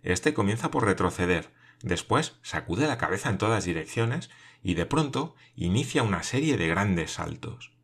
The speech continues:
«¿Acaso Pedro sienta también a sus espaldas el sonido del látigo que merece?»,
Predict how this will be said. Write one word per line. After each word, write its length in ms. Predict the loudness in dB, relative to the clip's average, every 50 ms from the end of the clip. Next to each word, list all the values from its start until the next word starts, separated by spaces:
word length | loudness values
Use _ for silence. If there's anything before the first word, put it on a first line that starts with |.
| _ _ _ _ _ _ _ _ _ _ _ _ _ _ _ _ _ _ _ _ _ _ _ _ _ _ -20 -20 -20 -20 -6 -2
«¿Acaso 440 | -2 0 2 2 2 2 0 0 2
Pedro 420 | 2 2 2 4 4 4 4 4
sienta 380 | 2 2 2 2 4 4 2 2
también 340 | 2 0 0 2 2 0 0
a 60 | 0
sus 240 | -2 -2 0 0 0
espaldas 560 | -2 0 2 4 4 4 4 2 2 0 -2
el 100 | -2 0
sonido 440 | 0 0 0 0 0 2 2 2 2
del 220 | 2 2 2 2
látigo 380 | 2 0 0 0 0 0 0 0
que 140 | 0 -2 -2
merece?», 500 | -2 -2 -2 -4 -6 -8 -14 -16 -16